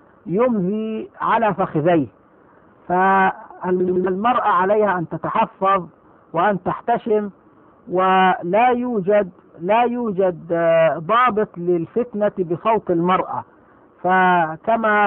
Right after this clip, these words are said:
آه، يعني يقول أهل العلم، آه، "لكل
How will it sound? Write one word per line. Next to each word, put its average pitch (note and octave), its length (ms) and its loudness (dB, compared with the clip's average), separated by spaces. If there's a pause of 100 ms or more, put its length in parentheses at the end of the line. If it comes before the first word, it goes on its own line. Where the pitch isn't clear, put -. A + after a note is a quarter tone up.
آه، C#3+ 200 -8
يعني E3 760 -2
يقول G#3 420 -2
أهل F#3 300 0
العلم، F3+ 540 0 (600)
آه، E3+ 140 0
"لكل G3+ 520 0